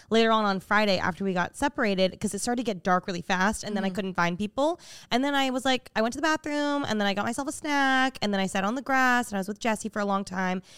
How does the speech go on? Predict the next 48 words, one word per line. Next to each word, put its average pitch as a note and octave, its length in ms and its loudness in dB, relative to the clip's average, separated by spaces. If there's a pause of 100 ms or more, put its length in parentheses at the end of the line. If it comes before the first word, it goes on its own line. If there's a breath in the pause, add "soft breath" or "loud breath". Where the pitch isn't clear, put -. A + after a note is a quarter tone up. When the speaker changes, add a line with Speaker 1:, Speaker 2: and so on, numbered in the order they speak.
(120)
Speaker 1:
We G#3 60 -4
had, G#3 80 2
like, F#3+ 100 -2
a F#3+ 80 0
really F#3 240 0
good, G#3 220 0
like, G#3 160 -2
heart-to-heart F#3+ 500 -2
talk F#3 240 -8
about F#3+ 220 -2
things. F#3 340 -4 (380 loud breath)
And A3 180 4
then G#3 180 0
all G#3 200 0
of B3+ 120 -4
a C5+ 60 -8
sudden, F#3 520 0
this F#3+ 140 -2
just - 220 -6 (160)
re-, F3+ 420 -6
this G3+ 160 -6
crazy G3+ 920 -4
anxiety F3+ 560 -2
attack - 320 -6
hit - 200 -4
me, - 160 -18
like, - 240 -8
an G3 100 -2
insane G#3+ 720 -2 (440 loud breath)
anxiety G3 500 2
attack F3+ 260 0
that F3+ 80 -2
I F3 60 0
haven't F3+ 240 -2
felt F#3+ 180 0
in F#3 200 -4
years. E3+ 460 -2
And G#3 80 -2
I G3 60 2
don't A#3 140 -4
know D4+ 100 -2
exactly G3+ 400 -4
what E3+ 360 -4
triggered F#3 460 -4
it - 200 -2
per F#3+ 140 0
se, F3+ 380 -2
but F#3+ 260 2